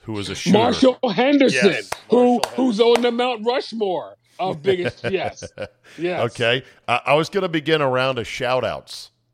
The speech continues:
Speaker 1: tournament shout-outs. These are just random references, like,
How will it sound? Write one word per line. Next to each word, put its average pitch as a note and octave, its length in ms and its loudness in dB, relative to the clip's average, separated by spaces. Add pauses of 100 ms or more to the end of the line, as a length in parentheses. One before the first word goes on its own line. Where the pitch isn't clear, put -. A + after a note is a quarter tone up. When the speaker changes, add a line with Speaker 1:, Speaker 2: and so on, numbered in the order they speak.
Speaker 1:
tournament C3 440 -2
shout-outs. A2 760 -4 (480)
These C3 220 -2
are C#3+ 60 -2
just C3 240 -4
random A#2 460 -2
references, F#2+ 480 -4
like, G2+ 220 -2